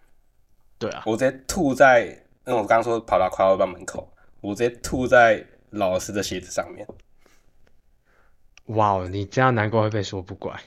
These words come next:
Speaker 2: <laughs> 然后这个是我，然后那个老师超级生气，<laughs> 我觉得他不应该对幼稚园小朋友那么生气，但是他超级生气，而且我也不是故意的，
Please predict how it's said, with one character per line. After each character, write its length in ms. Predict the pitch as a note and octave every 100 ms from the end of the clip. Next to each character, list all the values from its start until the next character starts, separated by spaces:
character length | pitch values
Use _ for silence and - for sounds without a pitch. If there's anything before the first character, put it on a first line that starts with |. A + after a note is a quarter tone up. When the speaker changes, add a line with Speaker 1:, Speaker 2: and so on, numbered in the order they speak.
| _
Speaker 2:
<laughs> 120 | - - - - - - - - - F4+ - _
然 140 | C3
后 220 | - -
这 140 | - -
个 100 | D3+
是 100 | D3+ F3 -
我， 80 | - - - -
然 140 | - C3
后 160 | D3+ D3 - -
那 100 | G#3+
个 40 |
老 160 | D#3+ A#2
师 300 | B2 C#3 - -
超 300 | - - F#3+
级 80 | D3+
生 420 | - - F3 D#4+
气， 360 | - C#4 C#4 B3+ F4 - F#4+ G4 -
<laughs> 540 | F#4+ - - C4+ -
我 180 | - D3+
觉 60 | F3
得 80 |
他 120 | F3+ F3+
不 140 | D#3+
应 80 | E3
该 140 | D3
对 180 | C3+ C3 B2
幼 120 | B2
稚 100 | A2
园 60 |
小 140 | G#2+ F#2+
朋 80 | G2+
友 60 |
那 80 | F#2+
么 40 |
生 160 | F#2 F#2
气， 160 | - G#2
但 140 | C3+ C3
是 100 | C3+
他 140 | C3
超 200 | - A#2
级 120 | G#2+
生 180 | - F#2
气， 340 | G#2 A2 F#2+ - - - -
而 60 |
且 80 | D3+
我 140 | B2+
也 80 | B2
不 40 | A2+
是 120 | -
故 180 | B2 G#2+
意 140 | G2
的， 160 | F#2